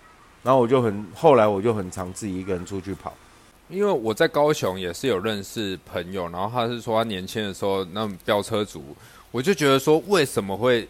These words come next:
Speaker 2: 聚集那么多，全部都认识哦。他说你看了一两百台那么多车，然后他就跟我讲说，他跟我讲的很奇妙，他说那个时候没有哦，就是一两台车，然后就是嗯，嗯，嗯，就是明显的就是有改过，就是在飙车的。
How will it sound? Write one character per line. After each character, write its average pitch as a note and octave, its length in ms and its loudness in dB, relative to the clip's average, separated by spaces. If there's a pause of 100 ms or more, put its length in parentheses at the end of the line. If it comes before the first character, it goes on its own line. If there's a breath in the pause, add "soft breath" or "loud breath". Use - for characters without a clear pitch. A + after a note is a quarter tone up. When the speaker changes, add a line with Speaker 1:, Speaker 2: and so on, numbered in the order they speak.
Speaker 2:
聚 D#3 140 -2
集 F#2+ 140 -8
那 A2 100 -4
么 G#2 100 -4
多， G#2+ 140 -2
全 G#2+ 180 -6
部 G#2+ 120 -6
都 A2 80 2
认 G#2 240 0
识 G2+ 220 -6
哦。 D#2 120 -14 (160)
他 B2+ 100 0
说 D#3+ 160 0
你 A#2 120 -4
看 C#3 180 0
了 F#2 100 -8
一 C#3+ 80 0
两 G2+ 160 0
百 D#2+ 160 -10
台 D#2 300 -14 (560 soft breath)
那 E3 100 0
么 B2+ 120 2
多 A#2 200 2
车， G#2+ 280 -2
然 A2+ 120 -2
后 C3+ 80 0
他 E3 80 -4
就 E3+ 80 -4
跟 E3+ 160 -2
我 D#3 80 2
讲 G2 240 2
说， B2 280 0
他 F3+ 160 0
跟 F#3 80 2
我 F3 100 4
讲 G#2 260 2 (520)
的 G#2+ 180 2
很 G2 240 -6
奇 - 360 -4
妙， G2 340 -2
他 D3+ 100 -2
说 E3 200 -2
那 F3 120 -2
个 C#3+ 100 2
时 - 160 -4
候 A#2 220 2
没 G2 240 -4
有 A#2+ 100 2
哦， E2 320 -2 (640 loud breath)
就 E3+ 120 -4
是 D#3+ 120 -4
一 F3 80 2
两 G2+ 220 2
台 F#2+ 160 0
车， G2+ 320 0
然 G#2+ 160 -2
后 C3 100 -2
就 A#2 140 -4
是 B2+ 200 -4
嗯， B2+ 60 -6
嗯， F3 800 -2
嗯， A2 100 -14
就 C#3+ 140 0
是 C#3 240 -2 (220)
明 B2 180 -2
显 C#3+ 180 2
的 G2+ 80 -6
就 G2+ 80 -12
是 B2+ 120 -2
有 A2+ 100 4
改 F2 220 -4
过， G2+ 200 -2
就 A2 140 -6
是 A#2 140 -6
在 A2 120 2
飙 F#2+ 220 0
车 E2+ 240 -6
的。 E2 100 -10